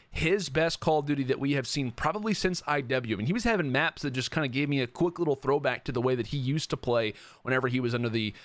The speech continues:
you know, the O G United squad, if you will. But, um, they were ready. They were prepared, and they were by far the best team at that event, taking down Hunter, uh, Hunter T roster, who even the analysts were calling, this isn't just my opinion, who the analysts were calling as the Hunter T roster who looked like they were still on the same fumes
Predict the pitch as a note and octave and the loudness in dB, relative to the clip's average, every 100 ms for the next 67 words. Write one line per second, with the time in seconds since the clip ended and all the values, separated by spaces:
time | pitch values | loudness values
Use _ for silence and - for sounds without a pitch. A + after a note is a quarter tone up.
0 | - A2+ A2 G#2 C3 A#2 B2 A#2+ A2+ G#2+ | -8 -4 0 2 0 0 -2 0 -2 0
1 | G#2 G2+ F2+ - F#2+ E2+ - E2 F2 F2+ | 0 -2 -4 -2 0 0 -4 -4 0 0
2 | D#2 - F#2+ F2+ - F#2 F2 D2 A2 F3 | -2 -2 -2 -2 -2 -2 -2 -2 0 2
3 | C#3 C3+ G#2 - C3 C3 A#2+ - C3+ D3 | 2 0 -2 -2 0 0 -2 0 0 2
4 | D3+ A#2+ A2+ G2 F#2 F2+ C3 C3+ A#2 F#2+ | 2 0 0 0 -2 0 0 0 0 -2
5 | B2 - - C3+ A#2+ A2+ G#2 F#2 D#2+ A2 | -2 -2 -4 -2 0 0 -2 -2 -2 -4
6 | B2+ - B2 A2+ G2+ A2 B2+ C3 C3+ B2 | -4 -2 -2 -2 -2 0 0 0 0 -2
7 | - A2 G#2+ B2+ C3 C#3 A#2 A2+ C3 - | -2 -2 0 -2 -2 -2 2 2 0 -2
8 | D#3 - - - A3 A3 - A#3 C#4+ C4+ | -4 -4 -12 -2 0 0 0 0 2 0
9 | A#3+ B3 C4+ B3+ G#3+ F#3 F3+ D3 F#3+ G3+ | 0 2 2 2 0 2 2 2 0 -2
10 | F3+ - G3 F3+ G3 A#2+ - - - G3 | -2 0 0 2 0 -2 -8 -20 -6 -2
11 | G#3 F#3+ G3 G#3+ A3+ G#3+ G3 G3+ G#3+ E3+ | 0 0 0 0 0 -2 0 2 2 2
12 | D#3+ E3+ E3 D#3 F#3 A3+ - G#3 F#3 D#3+ | 0 0 0 0 2 0 0 -2 2 2
13 | F3 - E3 C#3 F3 D#3 D#3+ A3 - A3+ | 2 0 -2 2 2 4 2 0 0 0
14 | G#3+ G3 G#3+ G3 - - A3+ A3 A3 F3 | 0 -2 2 2 0 0 2 4 2 0
15 | D3 - F3 G#3 G#3+ - G3+ G#3+ F#3 D#3 | 0 0 0 0 -2 0 2 2 2 0